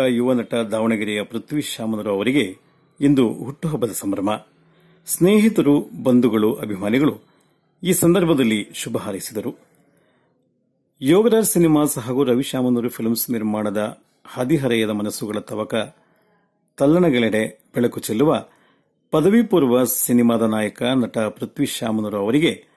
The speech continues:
ಇಂದು ಹುಟ್ಟುಹಬ್ಬದ ಸಂಭ್ರಮ. ದಾವಣಗೆರೆಯ ಪೃಥ್ವಿ ಶಾಮನೂರು ಈಗಾಗಲೇ ಮಾಡೆಲಿಂಗ್ ಕ್ಷೇತ್ರದಲ್ಲಿ ಹೆಸರು ಮಾಡಿದ್ದಾರೆ. ಅಲ್ಲದೆ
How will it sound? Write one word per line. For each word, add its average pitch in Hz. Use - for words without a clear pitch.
ಇಂದು 143
ಹುಟ್ಟುಹಬ್ಬದ 117
ಸಂಭ್ರಮ. 104
ದಾವಣಗೆರೆಯ 175
ಪೃಥ್ವಿ 147
ಶಾಮನೂರು 131
ಈಗಾಗಲೇ 170
ಮಾಡೆಲಿಂಗ್ 127
ಕ್ಷೇತ್ರದಲ್ಲಿ 107
ಹೆಸರು 98
ಮಾಡಿದ್ದಾರೆ. 107
ಅಲ್ಲದೆ 151